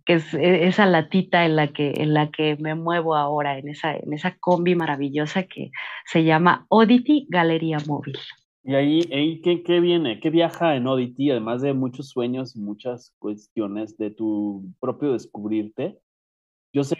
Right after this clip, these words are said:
Speaker 2: que tú, además de hacer dirección de arte, que nos has es-, es-, eh, descrito muy bien,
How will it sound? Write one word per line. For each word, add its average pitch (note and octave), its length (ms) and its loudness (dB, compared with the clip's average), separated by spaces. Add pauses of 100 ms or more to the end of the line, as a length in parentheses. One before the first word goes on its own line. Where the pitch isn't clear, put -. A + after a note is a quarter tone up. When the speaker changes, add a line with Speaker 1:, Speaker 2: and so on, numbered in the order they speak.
Speaker 2:
que C3 80 -10
tú, C#3 340 -2
además B2 340 0
de C3 80 0
hacer B2+ 260 -4
dirección A#2+ 440 -6
de B2 120 0
arte, B2+ 400 -2
que B2+ 100 -14
nos G2+ 180 -12
has G#2+ 300 -16
es-, G2 260 -20
es-, G2+ 240 -20
eh, G#2 280 -8
descrito G#2+ 380 -12
muy C3+ 160 -6
bien, B2 340 -8